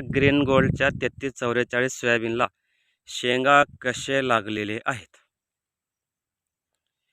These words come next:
मला वाटतं की या शेतकऱ्याने खूप दाट सोयाबीन पेरलेलं आहे, कारण दोन्ही धाटामधला तुम्ही अंतर बघू शकता आणि धाटाला लागलेलं सोयाबीनचं फळ बघू शकता.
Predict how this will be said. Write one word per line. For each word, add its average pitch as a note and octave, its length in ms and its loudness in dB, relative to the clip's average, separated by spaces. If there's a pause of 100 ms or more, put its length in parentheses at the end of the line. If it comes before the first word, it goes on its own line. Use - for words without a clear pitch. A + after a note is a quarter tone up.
(1080)
मला C#3+ 160 2
वाटतं D3 320 4
की D#3+ 140 -2
या D#3+ 120 6
शेतकऱ्याने D3+ 680 0 (120)
खूप C#3 380 -8
दाट B2 280 2 (1080)
सोयाबीन B2+ 540 0
पेरलेलं A2+ 500 -4
आहे, A#2+ 200 -6 (160)
कारण B2+ 360 -4
दोन्ही B2 340 -2
धाटामधला A#2 560 -4
तुम्ही B2 320 -8
अंतर A2+ 380 -2
बघू A#2+ 260 -2
शकता - 360 -12 (600)
आणि B2 160 -4
धाटाला B2 380 0
लागलेलं A#2 360 2
सोयाबीनचं A2+ 580 -2 (200)
फळ A#2+ 200 0
बघू G#2+ 280 -6
शकता. - 360 -12